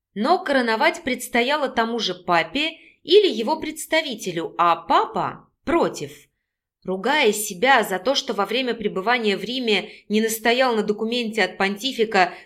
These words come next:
подтверждающем его право на неаполитанскую корону, Карл бросился обратно в Рим. Но Александра там уже не было.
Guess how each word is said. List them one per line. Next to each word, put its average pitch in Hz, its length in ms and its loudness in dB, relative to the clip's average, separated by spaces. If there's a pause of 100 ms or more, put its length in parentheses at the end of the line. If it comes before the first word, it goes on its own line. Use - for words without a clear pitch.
подтверждающем 220 1120 0
его 180 240 -4
право 190 320 0
на 165 80 -8
неаполитанскую 180 800 -2
корону, 190 640 -2 (420)
Карл 349 480 4
бросился 269 680 -2
обратно 196 420 -2
в 226 60 -10
Рим. 180 500 -4 (560)
Но 220 400 2
Александра 311 840 0
там 240 340 0
уже 233 300 -2
не 254 260 -4
было. 156 480 -8